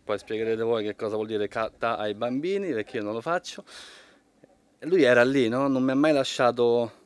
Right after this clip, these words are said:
morire di overdose, non mi ha mai lasciato morire ubriaco in macchina, non mi ha mai fatto combinare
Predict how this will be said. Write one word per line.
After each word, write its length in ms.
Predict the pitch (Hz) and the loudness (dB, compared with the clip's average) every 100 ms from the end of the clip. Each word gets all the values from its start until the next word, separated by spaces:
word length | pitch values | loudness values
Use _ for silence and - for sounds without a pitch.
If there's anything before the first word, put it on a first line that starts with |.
| _ | _
morire 800 | 113 120 123 123 117 117 117 110 _ | -6 -2 0 0 0 2 0 -4 _
di 120 | 113 | -2
overdose, 520 | 113 117 127 139 113 | 0 2 2 2 2
non 100 | 113 | -2
mi 80 | 110 | -6
ha 40 | 113 | -6
mai 180 | 113 | -4
lasciato 420 | 113 113 - 113 110 | -4 -6 -6 -4 -4
morire 600 | 110 113 110 110 107 - _ _ | -6 -6 -4 -4 -6 -8 _ _
ubriaco 480 | - 107 113 113 107 | -14 -8 -2 -2 -2
in 80 | 110 | -2
macchina, 480 | 123 113 - 110 104 | -2 -2 -4 -4 -4
non 160 | 107 104 | -4 -6
mi 100 | 107 | -6
ha 40 | |
mai 220 | 107 113 | -4 -6
fatto 340 | 104 110 - 107 | -4 -6 -6 -6
combinare 840 | 107 104 107 107 104 104 107 | -4 -4 -4 -4 -2 -4 -4